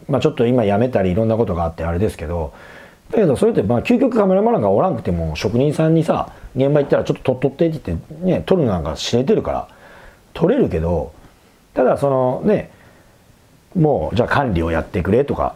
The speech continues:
もう俺はだってその人に代われることをもうその十二年間全部変わって、その二十パーの仕事に集中しても、それが百になったら、まだまだここまた二十って、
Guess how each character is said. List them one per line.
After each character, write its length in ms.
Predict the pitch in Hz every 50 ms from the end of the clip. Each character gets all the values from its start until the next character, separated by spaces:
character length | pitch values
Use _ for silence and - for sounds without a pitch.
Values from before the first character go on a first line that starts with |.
| - 107
も 180 | 113 127 123
う 20 | 127
俺 120 | 151 190
は 80 | 196 165
だ 100 | 147 123
っ 20 |
て 200 | 104 90 90 - - - - -
そ 100 | - 110
の 160 | 101 95 87
人 260 | - - - - 202
に 140 | 226 254 254
代 160 | - - 202
わ 220 | 214 208 208 214 220
れ 120 | 226 233
る 100 | 208 175
こ 120 | - 104 90
と 120 | 95 87
を 40 | 85
も 180 | 98 113 107
う 20 | 95
そ 100 | - 107
の 140 | 101 95 92
十 300 | 101 123 160 190 220 240
二 120 | 233 240
年 200 | 233 226 196 123
間 200 | 92 85 80 73 71
全 360 | - - - 107 135 208 240
部 140 | 190 135 113
変 160 | - - 104
わ 140 | 98 95 90
っ 20 | 87
て、 220 | - - - 92
そ 120 | 80 - 92
の 100 | 87 87
二 400 | 90 101 123 143 160 185 202 208
十 160 | 202 269 285
パ 440 | 202 - - - 104 90 80 - - -
ー 1000 | - - - - - - - - - - - - - - - - _ - - 107
の 120 | 113 110
仕 200 | 95 - - -
事 360 | 131 135 143 139 131 - 160 151
に 100 | 151 135
集 360 | - - - 185 196 196 185
中 220 | 190 - 196 185
し 60 | -
て 80 | - -
も、 120 | 156 113
そ 140 | - - 185
れ 100 | 208 240
が 100 | - 233
百 260 | - - - - 269
に 60 | 233 185
な 140 | 135 117
っ 80 | 92 -
た 100 | - 95
ら、 100 | 92 85
ま 800 | 90 101 113 127 143 165 185 214 208 208 220 220 226 - - -
だ 120 | - 196
ま 180 | 147 143 156 151
だ 100 | 135 117
こ 140 | 104 107 110
こ 80 | 113
ま 140 | 110 110 107
た 120 | 104 117 107
二 220 | 104 107 110 107
十 160 | 104 113 107
っ 20 | 80
て、 120 | - -